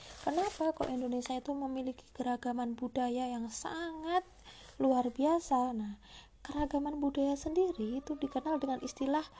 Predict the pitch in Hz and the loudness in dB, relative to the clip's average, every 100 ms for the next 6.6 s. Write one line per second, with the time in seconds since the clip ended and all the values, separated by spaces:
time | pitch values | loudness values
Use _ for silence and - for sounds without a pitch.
0 | - - - 285 277 277 277 294 302 277 | -20 -20 -4 0 2 2 2 2 2 -2
1 | 262 269 - - - 254 254 - 226 254 | -4 -4 -4 -10 -8 -6 -6 -6 -4 2
2 | 262 285 - - 262 262 240 233 240 320 | 2 2 -6 -6 -4 -2 0 0 0 -4
3 | - 262 247 302 285 254 247 302 302 269 | -2 -2 0 0 0 0 -2 -2 -4 -4
4 | 262 262 269 269 254 262 - 254 247 247 | 0 2 2 2 -4 -4 -4 -2 0 -2
5 | 269 277 269 247 240 247 240 - 240 233 | -2 -4 -2 -2 -2 -4 -4 -4 -4 -2
6 | 226 214 208 220 208 208 | -4 -4 -4 -6 -8 -10